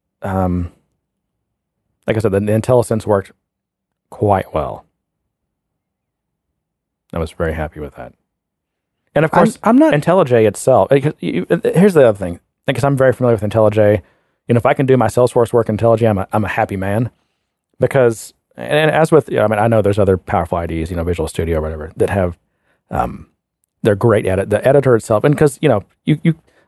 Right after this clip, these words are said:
Speaker 1: I know it's just an editor, but you can't underestimate how important and how valuable a powerful editor can be. I mean, if you ever looked at someone who just was, like,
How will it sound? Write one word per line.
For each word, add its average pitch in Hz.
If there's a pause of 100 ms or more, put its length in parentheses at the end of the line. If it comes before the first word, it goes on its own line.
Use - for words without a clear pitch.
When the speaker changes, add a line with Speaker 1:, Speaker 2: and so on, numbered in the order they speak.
Speaker 1:
I -
know 220
it's 170
just -
an 131
editor, 131
but -
you 135
can't -
underestimate 113 (960)
how 117
important 113 (220)
and 107
how 110
valuable 107 (720)
a 98 (100)
powerful 104
editor 90
can 90
be. 73 (1000)
I 117
mean, 113
if -
you 139
ever 156
looked 139
at 139
someone 135
who 131
just 156
was, 135
like, 131